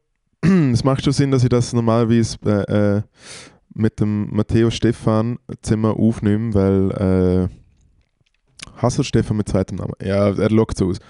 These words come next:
Stefan, Matteo, Stefan, Kevin, Gugus, Gutenrat, ähm, es macht, glaub ich, Sinn, dass wir es eigentlich zusammen aufnehmen, weil dann kann ich eigentlich immer,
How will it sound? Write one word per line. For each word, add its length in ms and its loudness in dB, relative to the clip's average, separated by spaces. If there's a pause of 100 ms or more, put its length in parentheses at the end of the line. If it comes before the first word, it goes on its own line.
(680)
Stefan, 680 0
Matteo, 560 0
Stefan, 420 -2
Kevin, 680 2 (140)
Gugus, 600 0
Gutenrat, 640 0
ähm, 420 0 (2000)
es 200 -4
macht, 200 0
glaub 120 0
ich, 60 -4
Sinn, 160 0
dass 120 -2
wir 60 0
es 100 0
eigentlich 260 -2
zusammen 260 -2
aufnehmen, 440 0
weil 220 2 (380)
dann 120 0
kann 140 0
ich 200 2
eigentlich 340 -2
immer, 280 2